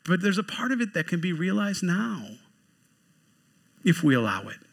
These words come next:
if we let our guards down, if we're real, if we come in and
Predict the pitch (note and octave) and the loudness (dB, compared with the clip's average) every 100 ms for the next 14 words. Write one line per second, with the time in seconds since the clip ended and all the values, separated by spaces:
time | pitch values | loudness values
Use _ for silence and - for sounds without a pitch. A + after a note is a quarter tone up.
0 | _ _ _ _ _ _ D#3+ E3+ C#3 C3 | _ _ _ _ _ _ 2 4 4 4
1 | A#2+ - - - - - - - - _ | 0 -2 -2 -2 -4 -8 -10 -14 -20 _
2 | _ _ _ _ _ _ _ - F3+ D3+ | _ _ _ _ _ _ _ 0 2 2
3 | A#2+ G#2+ A2 A2 A#2 - _ _ _ _ | 2 0 0 -2 -8 -18 _ _ _ _
4 | _ _ _ F3 - F3 - D3+ B2+ C3 | _ _ _ -2 2 2 2 4 4 4
5 | B2+ A#2 G#2+ G2+ | 4 2 -2 -6